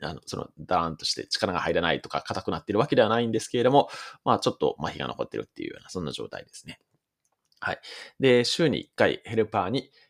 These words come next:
えー、あ、これどういうふうに読んだらいいのかな。<laughs> えっと、ヘルパーに、一、掃除と、二、洗濯、および三、買い物をしてもらっていると。で、四、食事摂取は左手で、えー、可能で、屋内は杖を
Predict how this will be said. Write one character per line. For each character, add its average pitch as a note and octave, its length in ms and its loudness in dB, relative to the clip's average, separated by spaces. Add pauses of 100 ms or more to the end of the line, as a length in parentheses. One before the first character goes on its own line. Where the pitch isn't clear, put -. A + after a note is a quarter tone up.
(120)
え C#2+ 420 -4 (180)
ー、 - 60 -18 (840)
あ、 - 80 -16
こ - 100 -10
れ G#2+ 60 -8
ど - 120 -14
う F2 60 -10
い - 20 -10
う G#2 40 -12
ふ - 80 -12
う A#2 40 -6
に G2 60 -8
読 - 100 -12
ん - 40 -18
だ - 60 -14
ら - 60 -16
い - 40 -20
い - 40 -20
の - 60 -20
か - 120 -18 (160)
な。 - 60 -8
<laughs> - 20 -
え - 60 -4
っ - 80 -12
と、 - 160 -6 (200)
ヘ A#2 80 -2
ル G#2+ 100 0
パ A2 160 2
ー G2 40 2
に、 B2 220 0
一、 - 320 0 (220)
掃 G#2+ 280 2
除 G2 260 -4 (260)
と、 - 240 4 (180)
二、 D3 280 0 (200)
洗 F2+ 240 -6
濯、 E2+ 280 -6 (120)
お A#2+ 80 4
よ G#2+ 160 6
び B2 300 -2
三、 C#3+ 280 2 (140)
買 - 180 -6
い G#2+ 40 -4
物 G#2 360 -8
を B2+ 80 0
し - 100 -8
て G2+ 80 -4
も D#2 100 -6
ら C2+ 80 -10
っ - 80 -20
て C#2 100 -14
い - 20 -10
る A#1+ 80 -14
と。 - 100 -20 (460)
で、 G2+ 120 -6
四、 D3 260 2 (180)
食 A#2 240 -8
事 G#2+ 80 -4
摂 - 320 -6
取 B2 80 0
は - 220 4
左 A2+ 340 2
手 A#2 120 -2
で、 C#3 240 2 (280)
え F2 180 -2
ー、 D2+ 60 -6
可 F2+ 140 -10
能 D#2 320 -4
で、 B2 340 4
屋 - 220 -8
内 E2+ 220 -2
は A2+ 220 4
杖 G#2 200 -2
を D#2 240 -4